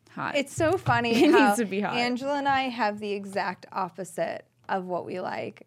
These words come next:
Speaker 2: If we're gonna talk about looks-wise, I tend to go for the I like a, like a nice classic man, like a nice all-American classic man, you
Speaker 1: Yeah,
Speaker 2: know?
Speaker 1: yeah.
Speaker 2: Like, uh, that's what I,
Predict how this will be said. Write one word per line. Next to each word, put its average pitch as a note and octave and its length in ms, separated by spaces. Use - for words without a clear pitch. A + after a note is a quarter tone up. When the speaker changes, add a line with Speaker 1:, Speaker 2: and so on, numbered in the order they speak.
Speaker 2:
If B3 160
we're C4+ 140
gonna D#4+ 260
talk C4+ 260
about A3+ 300
looks-wise, G3 680
I G3+ 160
tend G#3 420
to A3 120
go F#3+ 240
for F3+ 440
the F3+ 680
I B3+ 60
like E4+ 220
a, C#4+ 200
like B3+ 240
a A3 60
nice B3+ 520
classic G#3 840
man, E3 600
like G3+ 140
a G3+ 60
nice B3 480
all-American G#3 880
classic F#3 720
man, G3+ 520
you A3+ 120
Speaker 1:
Yeah, A#3+ 140
Speaker 2:
know? A#3+ 360
Speaker 1:
yeah. A#3 240
Speaker 2:
Like, A3 160
uh, G3 360
that's A3+ 240
what A3 100
I, F#3+ 220